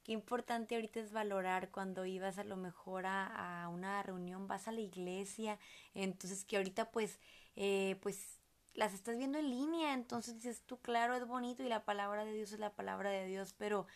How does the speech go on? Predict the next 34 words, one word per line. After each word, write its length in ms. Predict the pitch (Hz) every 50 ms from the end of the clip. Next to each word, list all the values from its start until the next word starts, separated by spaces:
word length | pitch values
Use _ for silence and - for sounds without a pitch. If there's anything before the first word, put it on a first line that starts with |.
| - - - - -
no 200 | 202 208 208 208
hay 160 | 202 202 202
como 420 | 202 - 214 214 208 202 202 196 190
asistir, 880 | 180 170 - - - 175 165 - - - - - 185 175 175 175 170 165
¿verdad? 440 | 170 160 156 156 160 165 160 160 - - - - - - - - -
Y 100 | - 202
pues 280 | 202 - 214 220 208 202
bueno, 280 | 208 226 240 262 285 277
así 160 | - - 254
como 400 | - - 262 269 269 262 247 233
esto, 360 | 220 226 226 208 - - 247
muchas 400 | 240 233 226 - - 247 233 -
cosas, 440 | - - 226 208 196 - 208 190 180
¿verdad? 380 | 185 185 175 175 180 180 175 -
Que 220 | - 202 190 180 - - - - - - - - _ _
yo 160 | - 247 240 -
pienso 340 | 277 277 269 247 285 277 -
que 120 | - 240
más 240 | 226 226 220 220 -
que 120 | - 247 233
todo 480 | _ - 240 233 233 233 226 285 - -
eso 260 | 254 233 - - -
es 60 | 262 262
lo 100 | 247 -
que 100 | - 226
nos 200 | 220 208 196 196
va 100 | 190 190
a 20 |
dejar, 500 | 196 208 202 - - 180 170 165 151 - - -
esperemos, 920 | - 180 170 - - - - 202 190 175 180 180 175 170 165 160 156 151 151
¿verdad? 400 | 156 151 156 156 165 170 170 - - - - - -
Que 100 | - 190
termine 520 | - 202 196 196 202 214 220 233 254 262 233 202
rápido 600 | 190 196 185 185 - - 214 214 220 240 269